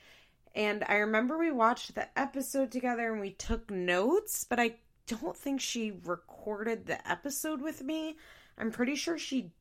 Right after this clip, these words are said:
didn't. I'm pretty sure we didn't record the episode together, but I don't know if you've recently listened to old episodes and my friend Christina was on, like, let me know <laughs> what episode it was. But I'm, like, pretty positive she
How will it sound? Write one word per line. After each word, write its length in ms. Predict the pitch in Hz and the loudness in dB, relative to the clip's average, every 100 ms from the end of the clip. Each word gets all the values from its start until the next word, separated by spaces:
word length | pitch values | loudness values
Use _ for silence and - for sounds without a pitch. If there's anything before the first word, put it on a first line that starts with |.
| _ _ - | _ _ 2
didn't. 460 | 226 180 139 - - | 2 2 -2 -6 -6
I'm 100 | 208 | -4
pretty 200 | 214 214 | -2 -2
sure 180 | 233 214 | -4 -6
we 180 | 196 160 | -6 -4
didn't 260 | 185 175 151 | -2 0 -2
record 360 | 165 - 165 | -6 -4 -2
the 60 | 156 | -2
episode 400 | 147 147 151 147 | -4 -6 -6 -4
together, 320 | - 156 160 | -2 0 0
but 300 | 165 180 160 - - - _ _ - | 2 0 0 -6 -20 -20 _ _ 6
I 100 | 220 | 6
don't 120 | 311 | 8
know 380 | 277 262 247 110 | 6 6 4 2
if 220 | 185 185 | -2 0
you've 180 | 220 220 | -2 -2
recently 400 | 208 226 254 240 | -2 -2 -2 -2
listened 480 | 233 240 233 226 226 | 2 0 0 -2 -2
to 460 | 240 233 220 220 - - | 0 2 4 4 2 0
old 260 | 208 208 | 2 6
episodes 720 | 226 247 247 196 190 190 180 | 6 6 2 4 4 4 0
and 180 | 131 185 | -2 2
my 120 | 180 | 2
friend 240 | 180 196 196 | 2 0 0
Christina 420 | 196 - 240 220 | -6 -4 -2 -2
was 140 | 180 | 2
on, 180 | 175 175 | 2 2
like, 220 | 175 170 - | 0 -4 -10
let 320 | 165 185 185 | 0 4 4
me 100 | 233 | 4
know 120 | 226 | 4
<laughs> 0 | |
what 240 | 220 - - - | 2 -4 -12 -8
episode 460 | 240 226 - 196 170 | -6 -4 -2 0 0
it 120 | 147 | 0
was. 440 | 165 160 180 - - - - - - | 0 0 0 -4 -12 -16 -18 -18 6
But 120 | 214 | 10
I'm, 240 | 214 214 196 | 10 10 4
like, 260 | 208 208 | 4 4
pretty 220 | 254 311 269 | 4 2 6
positive 600 | 196 175 170 175 165 - | 8 8 6 0 0 -6
she 380 | - 190 156 | -6 -6 -8